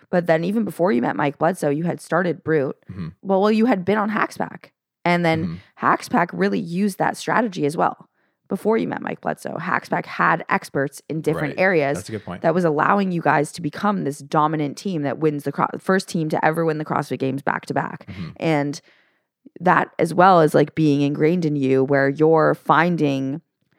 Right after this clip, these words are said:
Speaker 1: you're, you're, you compete with Tommy Hackenbrook at a competition in Utah and end up getting on a team together. Like, that's,
Speaker 2: Right.
Speaker 1: that's, that's a super skill within itself. And I think, I think everybody on that team would agree that in large part, your role on that team is making everybody feel connected and,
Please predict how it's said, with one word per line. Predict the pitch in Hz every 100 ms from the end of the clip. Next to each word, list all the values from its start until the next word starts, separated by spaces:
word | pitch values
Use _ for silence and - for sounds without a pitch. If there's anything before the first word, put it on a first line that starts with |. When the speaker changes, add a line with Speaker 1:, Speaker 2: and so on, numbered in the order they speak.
| _
Speaker 1:
you're, | - 170 -
you're, | 180 180 -
you | 175 208 202
compete | - 165 - 220 214
with | 131 165
Tommy | - 170
Hackenbrook | 175 170 180 165 160
at | 151
a |
competition | - 160 - 190 190 156
in | 139
Utah | 175 208 151 143
and | 151
end | 156 156
up | 147 -
getting | 160 156
on | 143
a | 135
team | - 220
together. | 180 139 135 139
Like, | 135 135
that's, | 143 170
Speaker 2:
Right. | 143 131 - -
Speaker 1:
that's, | - 170 339 - -
that's | - - 233
a |
super | - 196 185
skill | - 165
within | 165 - 247
itself. | 233 - 165 110 -
And | 139
I | 175
think, | - 240 - - - - _ _ -
I |
think | 202 220
everybody | - 196 196 180
on | 160 165
that | 135
team | - -
would | 156
agree | 147 165 190
that | 160 143
in | 143
large | 147 156 -
part, | - 156 120 -
your | 151 143 143 - _ _ -
role | 190 175
on | 151
that | 147 -
team | - 220 185
is | 151
making | 156 160 156
everybody | 147 147 139
feel | - 139
connected | - 143 143 - 147 135
and, | 135 135